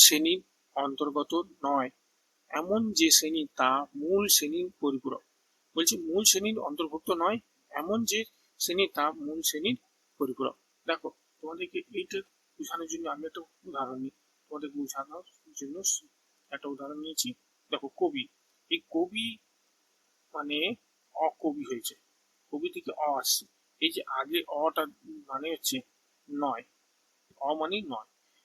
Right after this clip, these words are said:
তাহলে কবি নয়। এখানে কবি ছিল, কবি হয়েছিল, এখানে কবি নয় বলছে। এই যে বিপরীত, যেটা বিপরীত হবে সেটাই হচ্ছে পরিপূরক কথা বলছে। আর সবসময় এই পরিপূরক কথার অর্থ বোঝাতে হবে,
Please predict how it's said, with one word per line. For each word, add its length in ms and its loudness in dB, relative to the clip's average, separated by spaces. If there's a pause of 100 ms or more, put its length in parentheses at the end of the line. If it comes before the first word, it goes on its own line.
(100)
তাহলে 200 2 (260)
কবি 240 -4 (100)
নয়। 160 -6 (300)
এখানে 180 -8 (100)
কবি 280 -2
ছিল, 160 -2 (240)
কবি 220 -2 (120)
হয়েছিল, 320 -2 (400)
এখানে 220 -8 (220)
কবি 260 -2 (100)
নয় 220 -8
বলছে। 220 -12 (560)
এই 80 0 (120)
যে 100 -2 (280)
বিপরীত, 380 0 (120)
যেটা 200 -2 (100)
বিপরীত 380 -2
হবে 200 -4
সেটাই 200 -4
হচ্ছে 140 -8 (100)
পরিপূরক 420 -4 (100)
কথা 240 -6
বলছে। 220 -14 (480)
আর 160 -6
সবসময় 400 -2 (100)
এই 80 4 (120)
পরিপূরক 460 -2 (120)
কথার 260 -6 (140)
অর্থ 180 -10 (280)
বোঝাতে 360 -6
হবে, 140 -8